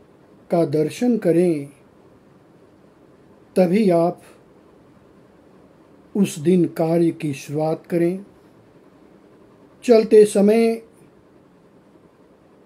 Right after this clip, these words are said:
दरवाजे पर एक चुटकी नमक रखकर आगे बढ़ें, आपको हर कार्य में सफलता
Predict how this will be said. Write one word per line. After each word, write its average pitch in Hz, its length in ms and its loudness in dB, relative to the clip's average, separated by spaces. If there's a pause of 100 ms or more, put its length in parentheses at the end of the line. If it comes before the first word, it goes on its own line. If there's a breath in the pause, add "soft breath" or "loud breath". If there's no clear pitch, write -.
दरवाजे 185 560 2
पर 190 540 0 (640)
एक 208 200 2
चुटकी 175 640 -6 (220)
नमक 170 580 -2 (720)
रखकर 175 460 -4
आगे 160 300 -4
बढ़ें, 165 560 -4 (880)
आपको 143 680 -8 (1600)
हर 165 140 -6
कार्य 185 400 -2
में 156 200 0
सफलता 151 880 -8